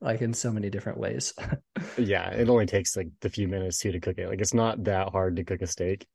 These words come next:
Speaker 2: at least, like,
Speaker 1: Yeah.
Speaker 2: a moderately decent one. And it's
Speaker 1: Right.
Speaker 2: yeah, it's pretty easy. <laughs>
Speaker 1: Yeah.
Speaker 2: So,
Speaker 1: But yeah,
Speaker 2: but
Speaker 1: so, like, oh, go ahead.
Speaker 2: I was gonna say, like, even if, like,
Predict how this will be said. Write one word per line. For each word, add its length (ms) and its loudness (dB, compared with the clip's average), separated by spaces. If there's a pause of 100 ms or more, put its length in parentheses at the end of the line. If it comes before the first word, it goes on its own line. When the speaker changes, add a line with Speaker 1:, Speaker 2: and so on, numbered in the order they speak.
(360)
Speaker 2:
at 40 4
least, 160 6
like, 100 4
Speaker 1:
Yeah. 60 8
Speaker 2:
a 60 2
moderately 460 2
decent 360 -2
one. 300 2 (460)
And 180 2
it's 100 4
Speaker 1:
Right. 240 4 (220)
Speaker 2:
yeah, 120 0
it's 120 2
pretty 300 4
easy. 360 0 (460)
<laughs> 160 -4 (180)
Speaker 1:
Yeah. 320 0 (1400)
Speaker 2:
So, 140 2
Speaker 1:
But 120 10
yeah, 140 12
Speaker 2:
but 100 6
Speaker 1:
so, 160 8
like, 320 8 (280)
oh, 80 2
go 120 2
ahead. 240 -2 (160)
Speaker 2:
I 60 6
was 100 6
gonna 100 6
say, 140 10
like, 120 8
even 240 6
if, 160 4
like, 320 4